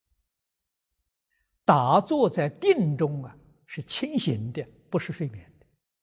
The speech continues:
如果用打坐代替睡眠呢，不如躺着睡得舒服啊。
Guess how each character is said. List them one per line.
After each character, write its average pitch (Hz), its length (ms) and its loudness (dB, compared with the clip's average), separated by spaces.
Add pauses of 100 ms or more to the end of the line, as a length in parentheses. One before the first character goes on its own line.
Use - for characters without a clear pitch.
(1400)
如 269 340 4
果 247 200 8
用 233 280 2
打 131 320 4
坐 277 280 0
代 202 240 2
替 165 220 -4
睡 233 260 2
眠 139 360 2
呢， 175 340 -2 (480)
不 175 220 -2
如 131 260 -4
躺 107 480 -10
着 156 160 -2
睡 175 220 -4
得 110 160 -8
舒 - 180 -8
服 110 540 -6
啊。 - 180 -16